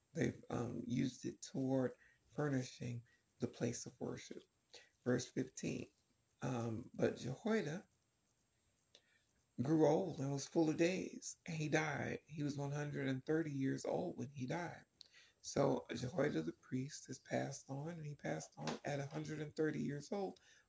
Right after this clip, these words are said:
which, uh, uh, is another contradiction. After the, a biblical contradiction, we read, we read in Genesis where people like Methuselah were living many hundreds of years. Then we read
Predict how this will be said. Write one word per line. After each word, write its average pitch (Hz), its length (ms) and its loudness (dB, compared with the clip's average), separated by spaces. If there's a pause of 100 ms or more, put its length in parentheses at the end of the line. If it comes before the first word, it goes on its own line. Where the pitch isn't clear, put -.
which, 147 340 -2 (540)
uh, 123 240 0 (720)
uh, - 260 -4 (460)
is 151 100 2
another 143 280 4
contradiction. - 840 0 (640)
After 165 580 6
the, 156 220 6
a - 60 4
biblical 151 480 2
contradiction, - 800 -10
we 143 140 4
read, 156 380 4 (120)
we 143 140 0
read 143 440 -2 (440)
in 127 160 2
Genesis 135 580 0
where 123 120 2
people 127 360 -2
like 113 160 2
Methuselah 120 600 0
were 120 180 0
living 120 340 -2 (760)
many 127 260 8
hundreds 123 640 0
of 147 100 -4
years. - 540 -2 (1160)
Then 143 120 4
we 147 100 4
read 135 360 6